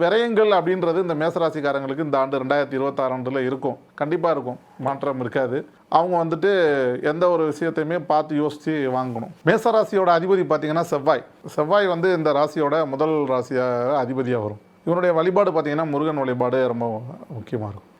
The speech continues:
இவங்க அணிய வேண்டிய கல் பாத்தீங்கன்னா பவளக்கல். பவளம் வந்து இவங்களுடைய ராசிக்கு தான் இருக்கும். சிகப்பு நிறத்தை வந்து அதிகமா வந்து இவங்க வந்து யூஸ் பண்றது ரொம்ப நல்-, நன்மை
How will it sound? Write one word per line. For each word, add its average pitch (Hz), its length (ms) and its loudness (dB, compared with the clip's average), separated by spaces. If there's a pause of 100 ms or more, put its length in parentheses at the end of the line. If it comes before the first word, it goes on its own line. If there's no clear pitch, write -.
(160)
இவங்க 175 160 2 (120)
அணிய 202 260 0
வேண்டிய 175 180 2 (120)
கல் 185 140 4 (140)
பாத்தீங்கன்னா 156 400 0
பவளக்கல். 143 420 0 (260)
பவளம் 180 340 4
வந்து 156 220 2
இவங்களுடைய 143 440 2
ராசிக்கு 131 360 -2
தான் 110 100 -2
இருக்கும். - 180 -20 (160)
சிகப்பு 226 360 4
நிறத்தை 185 360 2
வந்து 180 200 4
அதிகமா 180 440 2
வந்து 151 200 0
இவங்க 143 220 -2
வந்து 143 180 0
யூஸ் 139 200 -4
பண்றது 131 340 -2
ரொம்ப 131 220 -2
நல்-, 117 180 -4
நன்மை 131 200 -2